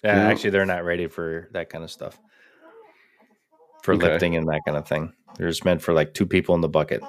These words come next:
Speaker 1: That's it.
Speaker 2: Sure. Is it,
Speaker 1: So
Speaker 2: is it, like, for the motor's sake of things, or just the stability of, like, tipping?
Speaker 1: It's all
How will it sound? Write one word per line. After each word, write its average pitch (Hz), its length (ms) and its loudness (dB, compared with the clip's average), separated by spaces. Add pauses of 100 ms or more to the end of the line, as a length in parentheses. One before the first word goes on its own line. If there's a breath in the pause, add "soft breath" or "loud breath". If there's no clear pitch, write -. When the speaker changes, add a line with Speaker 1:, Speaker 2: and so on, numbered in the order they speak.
(140)
Speaker 1:
That's 82 220 0
it. 69 160 -2
Speaker 2:
Sure. 98 380 -2 (880)
Is 131 140 2
it, 127 80 2
Speaker 1:
So - 140 0
Speaker 2:
is 113 160 2
it, 113 200 0
like, 101 260 0
for 107 180 -4
the 92 100 0
motor's 113 720 0 (200)
sake 151 240 0
of 151 100 -2
things, 165 280 0
or 104 160 2
just 104 380 -2 (220 loud breath)
the 95 80 -4
stability 104 640 2
of, 90 280 2
like, 80 420 -2
tipping? 90 440 0 (1600 soft breath)
Speaker 1:
It's 104 340 0 (100)
all 90 760 4